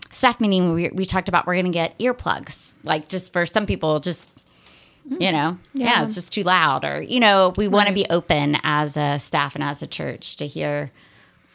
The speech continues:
Speaker 1: any ways that we can make the environment, um, better for people to, to worship and to learn, to be together.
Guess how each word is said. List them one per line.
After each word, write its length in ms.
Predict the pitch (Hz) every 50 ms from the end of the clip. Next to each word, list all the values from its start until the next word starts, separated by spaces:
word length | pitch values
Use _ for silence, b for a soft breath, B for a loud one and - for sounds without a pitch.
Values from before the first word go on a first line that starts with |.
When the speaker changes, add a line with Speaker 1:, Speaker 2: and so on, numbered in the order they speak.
| - -
Speaker 1:
any 200 | - 196 240 226
ways 300 | 175 147 135 147 147 -
that 120 | 165 147
we 100 | 156 151
can 200 | - 170 160 156
make 400 | 151 151 151 147 151 147 - - -
the 60 | 151
environment, 880 | 147 143 139 135 139 143 147 143 139 139 139 139 139 - - - - - - -
um, 420 | 160 151 143 143 147 147 143 139 _ _ -
better 340 | - 160 185 202 156 139 135 - -
for 120 | - 160
people 340 | - - 156 143 - 156 156
to, 360 | - - - 156 151 151 156 - b b b b b b b
to 100 | - -
worship 440 | 156 156 156 151 - - 170 165 -
and 140 | 165 160 151
to 100 | - 160
learn, 480 | 151 151 156 156 151 156 156 160 160 151 _ _ -
to 80 | - -
be 100 | 170 160
together. 400 | 165 156 160 160 160 156 156